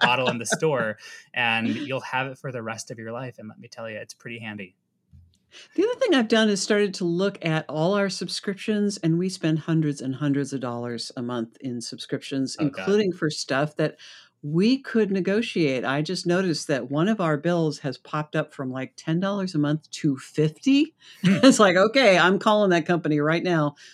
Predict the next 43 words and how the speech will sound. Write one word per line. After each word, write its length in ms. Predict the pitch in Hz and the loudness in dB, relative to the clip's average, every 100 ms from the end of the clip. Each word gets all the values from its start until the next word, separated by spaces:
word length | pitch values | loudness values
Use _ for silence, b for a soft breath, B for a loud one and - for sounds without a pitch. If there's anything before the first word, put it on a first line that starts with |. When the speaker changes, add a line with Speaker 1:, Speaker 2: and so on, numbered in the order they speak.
| _ | _
Speaker 2:
threatening 440 | - 160 151 165 | -4 -2 2 2
to 80 | 156 | 2
quit," 360 | 156 185 151 - | 0 0 0 0
because 300 | 147 156 143 | -4 -4 -4
I 80 | 135 | -2
know 300 | 147 156 160 | 0 0 0
from 200 | 143 127 | -4 -6
past 360 | - 175 180 | -4 -4 -6
experience 600 | - - 269 240 175 151 | -12 -6 -2 0 0 0
they 140 | - 131 | -4 -6
will 280 | 131 143 139 | -4 -4 -6
chop 380 | - 135 143 | -6 -4 -4
that 180 | 139 - | -6 -8
bill 180 | 123 120 | -8 -8
down. 280 | 107 95 - _ _ - | -8 -12 -14 _ _ -16
Speaker 1:
Of 140 | 101 98 | -14 -8
course. 260 | 156 156 | -6 -6
Well, 80 | 139 | -4
they 100 | 123 | -4
wanna 180 | 120 110 | -4 -6
keep 200 | 117 104 | -10 -12
you 80 | 98 | -12
as 80 | |
a 60 | - | -12
customer. 580 | - - - 101 - - B B | -12 -12 -10 -12 -12 -20 B B
Speaker 2:
Yeah. 60 | |
Speaker 1:
Negotiating 480 | 110 113 127 - 120 | -6 -4 -2 -2 -2
your 100 | 113 | -6
bills 420 | 101 104 101 98 | -8 -6 -6 -10
is 220 | - 113 104 | -12 -10 -8
a 100 | 101 | -8
go-to. 480 | 98 95 101 - 104 | -10 -12 -12 -12 -12
You 140 | 101 | -12
can 160 | 107 107 | -12 -16
call 380 | - - 123 123 | -16 -8 -6 -4
your 140 | 117 | -6
cell 160 | 113 107 | -8 -12
phone 120 | 104 | -12
company, 360 | 107 101 101 | -12 -10 -12
call 340 | 101 - 113 110 | -12 -12 -8 -8
your 80 | 113 | -8
cable 240 | - 101 | -14 -18
provider, 500 | - 101 95 98 98 | -14 -10 -8 -8 -10